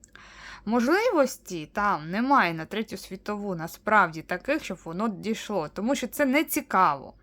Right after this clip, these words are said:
Бо вона їм не цікава. Тут можуть бути на якісь, е, е, концентрація на цьому. Нервів, всього.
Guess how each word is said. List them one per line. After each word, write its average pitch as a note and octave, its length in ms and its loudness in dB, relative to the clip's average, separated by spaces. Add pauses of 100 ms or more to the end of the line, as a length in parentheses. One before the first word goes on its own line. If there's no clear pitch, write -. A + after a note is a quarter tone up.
(1400)
Бо G3+ 200 -4
вона C4 280 2
їм B3 220 2
не B3 80 2
цікава. G#3 520 0
Тут C4+ 240 -6
можуть B3+ 300 0
бути G#3+ 300 -6
на G3+ 220 -4 (400)
якісь, - 580 -4
е, F3+ 180 -2 (1700)
е, F3 140 -6
концентрація B3 760 4
на E3+ 100 -8
цьому. E3 340 -12 (600)
Нервів, F3+ 640 2 (220)
всього. E3+ 520 -4